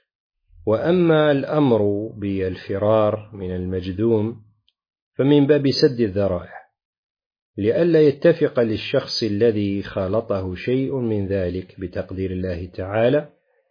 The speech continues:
ابتداءً لا بالعدوى المنفية، فيظن أن ذلك بسبب مخالطته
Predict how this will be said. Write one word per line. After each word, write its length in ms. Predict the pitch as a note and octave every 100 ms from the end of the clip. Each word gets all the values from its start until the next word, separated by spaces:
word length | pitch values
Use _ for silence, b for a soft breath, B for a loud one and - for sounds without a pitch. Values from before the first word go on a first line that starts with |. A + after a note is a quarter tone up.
| _ _
ابتداءً 800 | - A2 F#2+ G#2+ A#2+ C3 D#3 E3+ F#3+ _ _ _ -
لا 220 | A2 D3
بالعدوى 960 | D3 C3+ A2+ A#2 A#2 A2 G#2+ G#2+ G#2+ G#2
المنفية، 720 | G2+ F#2+ - A#2 G#2+ E2+ - _ _ _ _ _ _ _ _ _
فيظن 720 | G#2+ G#2 G#2 G#2 D#3 E3+ D#3+ F3 - _ _ _ _ _ A#2+
أن 200 | A#2+ G#2+
ذلك 520 | G#2 C3 D#3 C#3 B2
بسبب 680 | A2 G#2+ - C3 B2 A#2+
مخالطته 1300 | A#2 A2 F#2+ A2 G#2+ G2+ G#2+ B2+ - G2+ F#2+ G#2 A2+